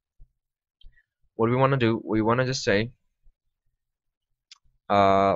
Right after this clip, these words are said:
we wanna just try to, you know, renew the access token. If the access token was failed, you know, if access token was not there or something like that,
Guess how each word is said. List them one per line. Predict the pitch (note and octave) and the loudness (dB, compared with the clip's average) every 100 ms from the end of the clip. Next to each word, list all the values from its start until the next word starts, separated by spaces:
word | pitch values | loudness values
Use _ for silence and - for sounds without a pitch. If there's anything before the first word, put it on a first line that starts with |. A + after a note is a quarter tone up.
| C2 | -2
we | A#2 | -4
wanna | A#2 A2 | -2 -4
just | - | -6
try | - G#2 | -4 -2
to, | G#2 G2+ | -2 -4
you | G2+ | -4
know, | G2 G2+ _ _ _ _ _ _ _ | -6 -8 _ _ _ _ _ _ _
renew | A2 A#2 G#2+ | -4 -2 -2
the | |
access | F#2 - G2 | -4 -4 -10
token. | F#2+ - - _ _ - | -10 -10 -18 _ _ -18
If | G2+ - | -18 -14
the | |
access | - - - | -14 -14 -14
token | - G2 | -8 -6
was | F#2+ - | -6 -4
failed, | F#2+ F#2+ F2+ - _ _ _ | 2 2 2 -6 _ _ _
you | F#2+ | -12
know, | F#2 | -10
if | D#2+ - | -10 -14
access | G2 - G2+ | -18 -16 -14
token | F2+ G2 | -10 -6
was | F2+ F#2 | -6 -8
not | E2+ | -8
there | G2+ F#2+ | -4 -4
or | |
something | - F2 E2 | -6 -12 -8
like | |
that, | A2 F#2+ | -4 -4